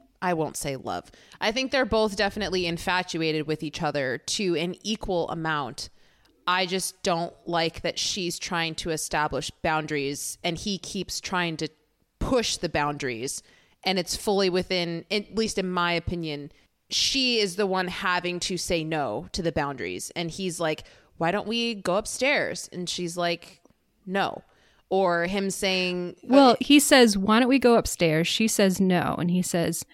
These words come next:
Speaker 2: "That's fine. I'm gonna go upstairs and you can do what you want," basically. Like,
Speaker 1: I
Speaker 2: he's
Speaker 1: know, but
Speaker 2: creating,
Speaker 1: that's,
Speaker 2: he
Speaker 1: that's what I'm saying. Like,
Speaker 2: Well, I'm saying that
Speaker 1: he's
Speaker 2: he's creating the opportunities and he's giving her the freedom to choose.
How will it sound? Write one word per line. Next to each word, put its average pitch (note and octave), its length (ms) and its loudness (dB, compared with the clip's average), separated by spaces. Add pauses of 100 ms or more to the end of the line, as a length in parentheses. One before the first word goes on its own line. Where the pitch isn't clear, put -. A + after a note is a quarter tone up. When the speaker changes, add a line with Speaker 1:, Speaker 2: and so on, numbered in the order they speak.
(560)
Speaker 2:
"That's - 320 2
fine. F#3 600 2 (420)
I'm A#3+ 240 8
gonna F#3+ 200 6
go E3 180 2
upstairs - 840 -2 (420)
and E3 800 0 (1000)
you G#3 160 6
can F#3 160 4
do E3+ 140 6
what D3+ 140 0
you E3 120 -4
want," D#3 300 -2
basically. - 560 -2
Like, - 500 2 (320)
Speaker 1:
I B3+ 100 8
Speaker 2:
he's C4+ 160 10
Speaker 1:
know, A4 80 4
but F4 60 4
Speaker 2:
creating, C4 260 10
Speaker 1:
that's, - 200 0
Speaker 2:
he C4+ 100 6
Speaker 1:
that's D4 180 2
what D4+ 100 2
I'm B3 140 0
saying. C4 420 0
Like, C#4 80 6
Speaker 2:
Well, D#4 100 12
I'm D4+ 100 8
saying E4+ 220 8
that D4 80 10
Speaker 1:
he's - 160 -2
Speaker 2:
he's C4+ 300 8
creating A#3 680 6
the F#3 140 8
opportunities G#3 1000 4
and F#3+ 160 4
he's F#3 220 2
giving F#3+ 320 4
her F3 140 4
the E3 100 -2
freedom E3+ 400 0
to - 80 -6
choose. - 720 -2